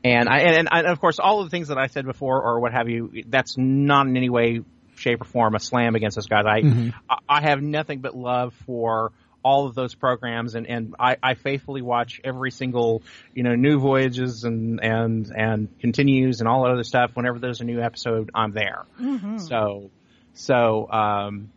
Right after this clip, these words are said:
Speaker 1: you know, anything that, that, that continues the voyage, and, <laughs> um, um, so, uh, I'm, I have, I have great hopes for Discovery. Um,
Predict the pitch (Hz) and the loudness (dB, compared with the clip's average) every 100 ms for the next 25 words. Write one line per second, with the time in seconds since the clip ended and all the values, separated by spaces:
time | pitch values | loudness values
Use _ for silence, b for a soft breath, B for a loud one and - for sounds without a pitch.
0 | - 117 120 123 104 110 156 160 151 143 | -18 -14 -6 -4 -4 -4 -4 -2 -2 0
1 | 127 123 113 104 113 117 - _ _ 117 | 2 0 -2 -6 -2 -2 -2 _ _ -18
2 | 104 104 113 113 - - _ _ 135 123 | -12 -4 -2 -2 -6 -20 _ _ -6 -2
3 | 135 123 113 110 113 104 98 92 95 - | -2 -2 -4 -4 -2 -2 -4 -8 -14 -16
4 | 110 107 110 113 117 - - B B B | -8 -2 0 0 -2 -6 -14 B B B
5 | B 113 107 107 104 104 104 107 - 104 | B -2 0 0 -2 -6 -10 -14 -12 -6
6 | 101 98 98 98 101 - - 120 107 104 | -4 -4 -4 -6 -8 -12 -4 0 2 0
7 | 101 101 b b b 117 123 127 123 120 | -4 -10 b b b -2 2 2 0 -2
8 | 113 - _ _ _ _ _ - 147 - | -6 -14 _ _ _ _ _ -4 -4 0
9 | 151 151 143 - - - b b b b | 0 2 0 -8 -18 -20 b b b b
10 | b b b b _ - 180 139 214 277 | b b b b _ -6 -6 -4 -2 -2
11 | 240 180 226 240 180 156 233 - - - | -2 -8 -6 -6 -8 -6 -6 -8 -16 -12
12 | 226 214 214 208 190 B B B B 180 | -4 -2 0 -2 -4 B B B B -14
13 | - 185 190 247 285 294 330 B B B | -4 -2 0 -2 -2 -4 -6 B B B
14 | B 151 151 156 151 151 156 | B 2 4 2 0 -4 -6